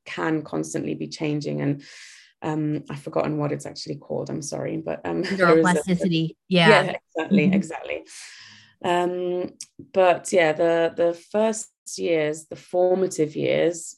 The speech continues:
Speaker 1: which are called that for a reason, it's just, they're so crucial for,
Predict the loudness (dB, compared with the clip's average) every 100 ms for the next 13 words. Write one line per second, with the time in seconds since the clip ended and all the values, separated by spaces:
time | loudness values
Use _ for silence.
0 | -6 -4 -4 -6 -10 -6 0 2 2 -2
1 | -4 -4 0 0 -2 -4 -6 -6 -8 -10
2 | -4 -4 -6 -16 -18 -20 -20 _ _ _
3 | _ -8 2 4 4 2 2 2 0 0
4 | 2 2 0 -4 -2 2 2 0